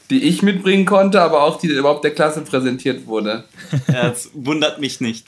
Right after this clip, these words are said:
Speaker 1: Also hat wehgetan, hat dem Musiklehrer auch wehgetan.
Speaker 2: Ja.
Speaker 1: Ähm,
Speaker 2: Ähm,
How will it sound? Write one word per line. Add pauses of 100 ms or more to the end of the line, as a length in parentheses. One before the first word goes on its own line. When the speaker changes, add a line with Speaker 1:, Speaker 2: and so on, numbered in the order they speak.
(140)
Speaker 1:
Also
hat
wehgetan,
hat
dem
Musiklehrer
auch
wehgetan. (480)
Speaker 2:
Ja. (300)
Speaker 1:
Ähm,
Speaker 2:
Ähm,